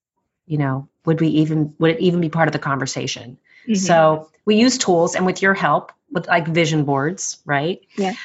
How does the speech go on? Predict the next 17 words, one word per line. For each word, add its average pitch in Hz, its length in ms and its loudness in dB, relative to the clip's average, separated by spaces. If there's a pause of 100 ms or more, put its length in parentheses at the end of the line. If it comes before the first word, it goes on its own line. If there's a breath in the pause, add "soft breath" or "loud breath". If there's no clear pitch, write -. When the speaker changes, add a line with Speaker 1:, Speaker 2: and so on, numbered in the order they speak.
(180 loud breath)
Speaker 1:
Um, 156 340 2
where 165 380 -2
we 165 100 -6
play 160 280 2
with 165 180 -4
that, 143 380 0
and 156 320 -2
we 180 180 -2
actually 180 360 -2
write 160 360 0
down 147 240 -2
the - 60 -2
goals - 420 -10
and 156 80 -4
we 160 40 -4
compare 170 460 -2
them, 151 380 -8